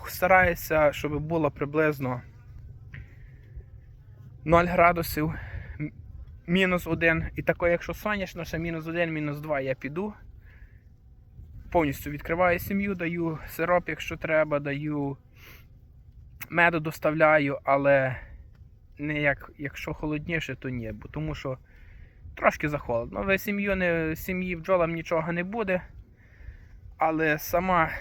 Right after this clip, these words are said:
душиться трошки забагато бджолів, можна матку пошкодити і самому холодно. Це такий рік експериментальний.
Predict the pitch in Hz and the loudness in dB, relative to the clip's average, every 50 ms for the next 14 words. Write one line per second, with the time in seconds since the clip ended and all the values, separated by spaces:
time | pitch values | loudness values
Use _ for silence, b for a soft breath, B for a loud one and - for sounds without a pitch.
0 | B B B B B B 175 196 285 - - 185 - - 180 - 185 175 175 - | B B B B B B 0 0 2 2 0 -4 -6 -6 -6 -2 -2 -2 -2 -2
1 | 180 175 170 165 165 165 175 165 160 - 165 160 151 151 160 165 165 156 156 151 | -2 -2 -2 -2 0 2 2 2 2 0 -6 -8 -6 -4 -2 0 0 0 0 -2
2 | 151 160 165 160 160 160 185 214 233 214 - - 185 170 - 175 - - - 175 | -4 -2 -2 -2 -2 -2 -2 0 0 -2 -2 -4 -10 -10 -10 -12 -12 -10 -8 2
3 | 170 160 156 156 151 - - 156 - - 202 180 - 175 170 175 165 147 127 120 | 2 2 2 2 -4 -6 -8 -10 -8 -6 -8 -2 0 0 0 0 0 0 -2 -2
4 | 127 - - - - - - 131 120 113 110 104 98 101 - - b b b b | -4 -6 -12 -18 -16 -2 0 0 0 0 -2 -8 -10 -14 -18 -20 b b b b
5 | b b b b b b b b b b b b b - - - - _ _ - | b b b b b b b b b b b b b -20 -20 -20 -20 _ _ -20
6 | _ - - - - _ - - - - _ _ - _ - - - - - - | _ -20 -20 -20 -20 _ -20 -20 -20 -20 _ _ -20 _ -20 -20 -20 -20 -20 -4
7 | - 185 175 - - - 196 202 196 190 185 - - 175 196 185 - - 147 - | -2 -2 -2 -2 -8 -8 -6 -4 -2 -2 -2 -4 -2 -4 -4 -4 -4 -6 -8 -8
8 | - - - 180 180 180 190 196 196 - 220 190 147 135 143 156 196 247 | -10 -4 -2 0 0 0 0 -2 2 4 4 4 4 2 -2 -6 -6 -8